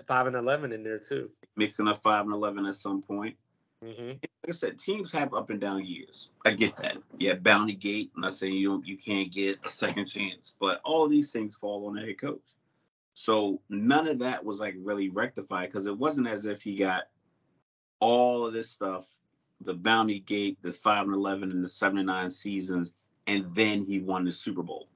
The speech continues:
Speaker 2: to
Speaker 1: Mm-hmm.
Speaker 2: show this is trajectory.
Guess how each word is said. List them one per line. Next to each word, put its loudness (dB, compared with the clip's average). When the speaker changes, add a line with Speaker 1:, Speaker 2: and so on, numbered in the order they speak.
Speaker 2:
to 0
Speaker 1:
Mm-hmm. 2
Speaker 2:
show 2
this 4
is 2
trajectory. 0